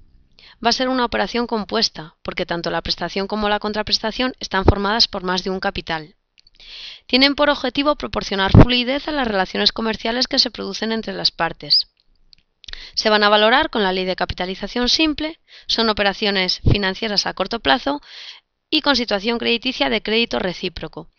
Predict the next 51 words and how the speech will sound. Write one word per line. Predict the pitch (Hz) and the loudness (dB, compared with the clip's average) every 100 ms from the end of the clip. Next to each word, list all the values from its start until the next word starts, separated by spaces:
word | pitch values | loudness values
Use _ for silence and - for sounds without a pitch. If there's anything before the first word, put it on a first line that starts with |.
| - - - | -18 -18 -8
Esto | - 208 | -2 0
significa | - 240 262 302 285 302 311 | 2 6 8 8 6 -2 -2
que | - | -2
a | |
lo | 180 175 | 0 2
largo | 185 185 196 | 0 -2 -2
de | |
la | 208 | 0
operación | 208 233 226 277 262 | 0 -2 -2 -4 -2
va | 214 | -2
a | |
cambiar | 196 214 226 | 0 0 0
la | 254 | 0
situación | 233 214 175 - 190 | -2 -4 -4 -4 -6
crediticia | 185 185 180 233 294 320 285 | -2 -2 -2 -4 -2 -4 -4
entre | 262 185 | -4 -2
las | 170 - | -2 -2
partes. | 165 - - - - _ _ _ _ - - - - - | -6 -8 -4 -4 -4 _ _ _ _ -20 -16 -14 -14 -6
Se | - 233 | -2 0
trata | 254 277 | 0 0
de | 285 | -2
un | 302 | -2
acuerdo | 311 320 311 277 - _ | -2 0 2 0 -4 _
entre | 202 - 180 | -8 -4 -2
dos | 208 | -2
partes | - 277 - 277 | 0 0 2 -2
con | - 202 | -2 -4
relaciones | 180 175 202 220 | -6 -4 -2 0
comerciales, | - 233 175 - 254 247 - - _ - - - | 0 -2 -2 0 2 2 -2 -2 _ -20 -20 -4
por | 233 | 0
el | 233 220 | 2 0
que | 214 | 0
ambas | 254 277 | 2 2
partes | 202 190 - 302 | 4 2 2 2
se | - 190 | 2 0
van | 185 196 | -2 -2
a | 220 | 0
ir | 233 - | -2 -4
comprometiendo | 247 240 240 240 - 277 269 - | -4 -4 -2 -4 0 0 0 0
a | 214 | 2
ir | 233 262 | 2 2
anotando | 254 240 269 262 294 | 0 0 0 0 -2
el | - 220 | -2 -2
importe | 202 202 233 | -2 -2 -2
de | 254 | 0
las | 262 254 | 0 0
operaciones | 240 240 - 262 214 - - | 0 -4 -2 -2 -2 -4 -4
que | 180 | -2
hagan | 180 233 | 0 0
entre | 247 - 285 | 0 4 4
ellas | 269 269 - | 4 -2 -8